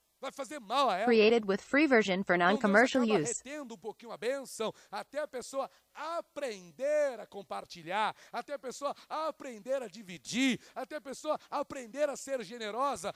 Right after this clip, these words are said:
Speaker 1: a ser liberal. Pra algumas pessoas é assim que Deus faz. Deus espera ver se a pessoa aprende. Mas como muitos não aprendem, Deus dá logo, Deus permite que a pessoa receba milhões. Lá nos, nos Estados Unidos, não, no, em, na, no Reino Unido,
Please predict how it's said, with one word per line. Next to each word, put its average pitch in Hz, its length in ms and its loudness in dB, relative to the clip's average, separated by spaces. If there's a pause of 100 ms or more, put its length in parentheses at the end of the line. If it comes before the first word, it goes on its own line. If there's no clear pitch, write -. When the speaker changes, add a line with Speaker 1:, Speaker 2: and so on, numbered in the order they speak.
(120)
Speaker 1:
a 233 100 -10
ser 254 200 -8
liberal. 262 880 0 (560)
Pra 277 100 -6
algumas 269 400 -6
pessoas 240 440 -10
é 262 60 -12
assim 262 220 -16
que 233 80 -20
Deus 220 200 -16
faz. 202 520 -18 (220)
Deus 294 160 -6
espera 277 380 -6
ver 254 120 -12
se - 100 -16
a - 40 -20
pessoa - 240 -16
aprende. 214 560 -12 (360)
Mas 220 260 -10
como 226 180 -12
muitos 220 320 -14
não 226 120 -8
aprendem, 254 440 -8
Deus 240 220 -12
dá 226 160 -8
logo, 190 380 -2
Deus 208 160 -12
permite 220 680 -2 (240)
que 247 80 -8
a 233 60 -6
pessoa 220 320 -8
receba 220 420 -10
milhões. 240 760 4 (180)
Lá 233 160 -8
nos, 202 320 -14 (140)
nos 190 140 -12
Estados 175 280 -8
Unidos, 254 240 -12
não, 226 140 -6
no, 214 180 -12
em, 202 300 -12
na, 175 180 -12
no 180 100 -12
Reino 233 240 -8
Unido, 220 440 -4